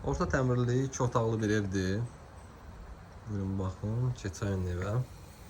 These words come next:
Evə daxil olan kimi, evin qabağında balaca bir həyət. Balaca bir həyətdir.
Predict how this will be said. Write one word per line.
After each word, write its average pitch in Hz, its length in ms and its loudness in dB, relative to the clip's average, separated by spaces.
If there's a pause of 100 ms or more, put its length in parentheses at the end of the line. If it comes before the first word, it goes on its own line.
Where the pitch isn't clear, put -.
(1500)
Evə 135 180 2
daxil 117 300 2
olan 110 220 0
kimi, - 120 -8 (180)
evin 151 280 4
qabağında 117 540 4 (420)
balaca 117 400 4
bir 113 220 0
həyət. 95 360 2 (1000)
Balaca 113 360 2
bir 113 140 2
həyətdir. 113 680 4